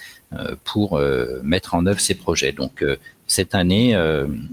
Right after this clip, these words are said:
voilà, notre président qui, qui sera présent et, et un accent, euh, très, très important sur la prévention et,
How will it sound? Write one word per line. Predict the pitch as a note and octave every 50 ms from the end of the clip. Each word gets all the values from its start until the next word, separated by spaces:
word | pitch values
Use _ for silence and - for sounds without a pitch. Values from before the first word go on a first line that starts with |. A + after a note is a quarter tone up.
| - - C4+
voilà, | - C2+ B1 B1+
notre | D#2+ F#2+ A2 -
président | - - A2+ G#2 G#2 G#2+ G2 G2+ G2 F#2
qui, | F2+ - - E2 D#2+
qui | - - D#2 D2+
sera | - - - E2 D#2+ D2 C#2+ C#2+
présent | - - - D#2 - - F#2 A#2 C#3+ C3+
et, | A2+ F2 D2+ D2 C#2+ C#2 - - - - - - - _ _ -
et | F2 F2 F2
un | F2 E2+ E2
accent, | D#2 - - - - G2 G2+ G#2+ G#2+ F#2+
euh, | E2 D#2 D#2
très, | - - - - F#2 F2+
très | - - - F#2+ F2 -
important | F2 E2 - E2+ - - F#2 F2+ F2
sur | - - - D#2+
la | D2+ C#2+
prévention | - - - F2+ E2+ E2 D#2 - - - - F#2 F#2 F#2+ F2
et, | D2+ C#2 C#2 C2+ C#2+